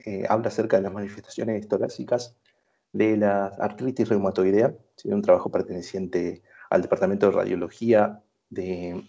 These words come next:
la Universidad, eh, del, el Instituto Presbiteriano,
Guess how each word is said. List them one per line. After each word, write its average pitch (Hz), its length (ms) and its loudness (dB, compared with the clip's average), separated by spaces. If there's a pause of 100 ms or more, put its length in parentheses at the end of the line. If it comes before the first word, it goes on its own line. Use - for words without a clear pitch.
(280)
la 95 60 0
Universidad, 90 960 2 (560)
eh, 92 560 0
del, 92 580 -2 (300)
el 92 380 -2
Instituto 113 500 4
Presbiteriano, 104 680 0